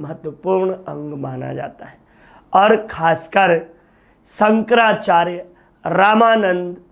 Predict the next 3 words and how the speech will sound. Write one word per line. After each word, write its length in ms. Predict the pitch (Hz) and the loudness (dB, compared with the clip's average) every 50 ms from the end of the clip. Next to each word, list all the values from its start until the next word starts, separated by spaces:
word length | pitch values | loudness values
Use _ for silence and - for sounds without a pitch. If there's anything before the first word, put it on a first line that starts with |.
| _ _ _ _ _ - 160 | _ _ _ _ _ -6 0
रामानुजाचार्य, 1400 | 170 196 208 214 226 226 226 214 196 185 180 160 202 220 220 220 214 220 190 170 170 170 170 170 170 170 175 - _ _ _ _ _ _ _ - | 2 4 4 4 4 4 4 2 2 2 2 2 4 4 4 4 2 0 0 2 2 2 2 0 -4 -6 -8 -12 _ _ _ _ _ _ _ -4
माधवल्लभाचार्य, 1300 | 180 190 196 202 185 190 180 214 226 233 233 226 220 214 226 226 226 226 208 180 170 170 165 175 170 175 - _ _ _ _ _ - | 0 2 2 2 2 0 2 4 4 6 6 4 4 4 4 2 2 0 -2 -2 0 0 -2 -4 -6 -10 -14 _ _ _ _ _ -8
माधवाचार्य 1040 | 160 180 208 214 220 208 208 208 233 226 220 226 - 208 175 170 170 165 170 170 165 | -2 0 2 4 4 2 2 2 2 2 2 0 -2 -4 -2 -2 -2 -2 -4 -6 -10